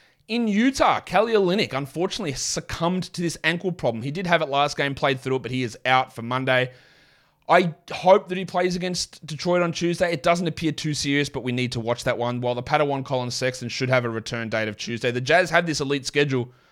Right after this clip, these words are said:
Monday, Tuesday, Thursday, and now two guys are out. But what that means is the value of a Nickeil Alexander Walker jumps up. I think the value of Walker Kessler jumps up, who should be rostered anyway.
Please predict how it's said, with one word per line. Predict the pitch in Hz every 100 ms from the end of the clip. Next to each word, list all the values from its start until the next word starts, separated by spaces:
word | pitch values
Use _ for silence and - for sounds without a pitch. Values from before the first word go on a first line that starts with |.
| _
Monday, | 131 147 131
Tuesday, | 127 123 123
Thursday, | 113 120 127 123
and | 120
now | 123 123
two | - 135
guys | 123 110
are | 110
out. | 117 123 - _
But | 160
what | 254
that | 247 165
means | 131 135 113 - _ -
is | 151
the | 139
value | 120 131 196 165
of | 127
a | 120
Nickeil | 117 - 175 214
Alexander | 196 160 139 135 120
Walker | 107 104 101 - _ 120
jumps | 139 131 -
up. | 107 - - -
I |
think | 147 127
the | 123
value | 123 170 165
of | 123
Walker | 127 135 -
Kessler | - 98 98 - 95 _ _ -
jumps | 117 117 104
up, | 95 -
who | 170
should | - 180
be | 160
rostered | 156 - 135 -
anyway. | 156 151 104